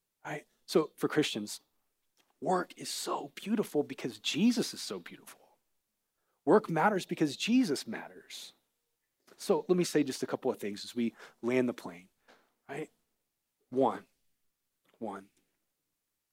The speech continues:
being a follower of Jesus does not mean that thorns and thistles go away yet. Thorns and thistles don't go away until he returns. You're gonna have thorns and thistles days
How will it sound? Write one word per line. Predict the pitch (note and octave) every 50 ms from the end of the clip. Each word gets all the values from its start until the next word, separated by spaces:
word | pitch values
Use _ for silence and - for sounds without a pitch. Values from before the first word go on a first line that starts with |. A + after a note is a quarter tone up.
| - _ _ _ _ _ _ _ _
being | - D#3+ E3
a | D#3
follower | - - D#3+ E3 D#3
of | C3+
Jesus | - - C#3 B2 A2+ A#2+ - -
does | - A2+ - A#2+
not | A#2+ B2+ C#3 D3+ D3 D3+
mean | D3+ C#3 C3 A#2
that | G#2+ A#2 A2+ -
thorns | - - B2 B2 B2 A#2 G#2+ A#2+
and | A2 -
thistles | - G#2 - - A#2 G2 -
go | - A#2 G#2
away | G2 G2 F#2 E2+ E2 E2+
yet. | E2+ D#2+ C#2+ - - _ _ _ _ _ _ _ _ _ _ _ _ _ _ _ _ _ _ _ _ _ _ _ _ _ _ _ _ _ _ _ _ _ _ _ _ _ _ _ _ -
Thorns | C#3+ C#3+ D3 C#3+
and | D#3 C3+
thistles | - D#3+ C#3+ - C#3+ E3 -
don't | - C3 B2+
go | - C3+
away | B2 A#2 A2+ A#2 A2+ A2
until | G#2+ - - G#2
he | F#2+ A2
returns. | G#2 G#2 G2 - - F2+ E2 D#2+ - - - - - _ _ _ _ _ _ _ _ _ _ _ _ _ _ _ _ _ _ - - _ _ _
You're | - B2 C#3
gonna | C3+ D3 C#3+
have | B2 C3+ B2 -
thorns | - C3+ C3 C3 B2+ -
and | C3 -
thistles | - C#3+ C3 - C#3 B2+ - -
days | - A#2 A#2 A2+ A2+ A2 - -